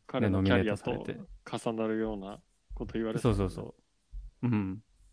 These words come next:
Speaker 2: で、またバットマンやるっていうのはちょっと、
Speaker 1: うん。
Speaker 2: ね。あの、バットマンやって、バードマンやって、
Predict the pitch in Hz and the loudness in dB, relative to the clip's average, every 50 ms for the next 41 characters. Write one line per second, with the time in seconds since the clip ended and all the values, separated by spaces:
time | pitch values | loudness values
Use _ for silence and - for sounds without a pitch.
0 | _ _ _ _ _ - - - - - _ _ _ _ _ _ _ _ _ _ | _ _ _ _ _ -6 -6 -6 -6 -8 _ _ _ _ _ _ _ _ _ _
1 | _ _ _ _ _ _ _ _ _ _ _ _ _ - 120 107 101 101 101 - | _ _ _ _ _ _ _ _ _ _ _ _ _ -4 -2 0 0 0 0 2
2 | 101 104 104 - - - 101 95 90 90 90 90 92 87 - - - 101 90 90 | 2 2 2 2 2 0 0 0 0 0 0 0 -2 -2 -4 -6 -8 -6 -6 -6
3 | 87 - - - - - - - - _ _ - 107 110 120 - - _ _ _ | -6 -8 -12 -14 -12 -10 -10 -10 -12 _ _ -18 -16 -16 -18 -20 -20 _ _ _
4 | _ - - _ _ _ _ - - - - - - 135 151 - _ _ _ _ | _ -20 -20 _ _ _ _ -20 -20 -16 -12 -10 -8 -8 -10 -12 _ _ _ _
5 | _ _ _ _ _ _ _ _ _ _ _ _ _ - - - _ _ _ _ | _ _ _ _ _ _ _ _ _ _ _ _ _ -20 -20 -20 _ _ _ _
6 | _ _ _ - 120 113 - 131 120 139 - - - 143 127 120 113 110 110 104 | _ _ _ -4 -2 -2 0 2 4 2 4 6 8 8 10 10 10 8 6 4
7 | - - - 135 131 123 113 117 117 127 131 131 120 120 110 104 101 101 101 98 | 2 2 6 6 6 6 6 6 8 8 8 8 8 8 6 6 6 6 4 2
8 | - - _ - 127 123 120 123 - - 151 | 0 -4 _ 0 4 4 4 4 2 -2 -8